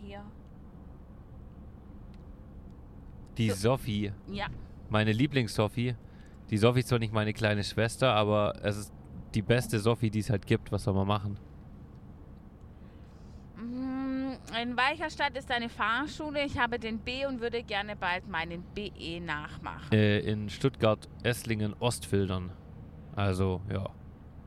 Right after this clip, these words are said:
Speaker 1: Aber machst du jetzt auch B E Führerschein oder machst du nur B? Ich
Speaker 2: Ich
Speaker 1: dachte,
Speaker 2: mach auch
Speaker 1: du
Speaker 2: B E.
Speaker 1: machst nur B.
Speaker 2: Du kannst doch B E machen bei mir.
Speaker 1: Das brauche ich ja nicht.
Speaker 2: Aber witzig wär's.
Speaker 1: Wenn ich mit dir B E mach?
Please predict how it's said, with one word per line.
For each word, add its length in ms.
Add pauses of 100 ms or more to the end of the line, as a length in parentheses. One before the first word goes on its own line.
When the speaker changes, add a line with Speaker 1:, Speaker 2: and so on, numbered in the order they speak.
(600)
Speaker 1:
Aber 220
machst 280
du 60
jetzt 280
auch 160
B 200
E 220
Führerschein 600
oder 160
machst 260
du 40
nur 220
B? 300 (220)
Ich 80
Speaker 2:
Ich 60
Speaker 1:
dachte, 120
Speaker 2:
mach 80
auch 100
Speaker 1:
du 60
Speaker 2:
B 80
E. 220
Speaker 1:
machst 100
nur 120
B. 300 (140)
Speaker 2:
Du 80
kannst 180
doch 60
B 120
E 200
machen 240
bei 120
mir. 180 (1800)
Speaker 1:
Das 160
brauche 320
ich 80
ja 120
nicht. 320 (1080)
Speaker 2:
Aber 220
witzig 320
wär's. 320 (580)
Speaker 1:
Wenn 140
ich 140
mit 160
dir 120 (220)
B 260
E 40
mach? 180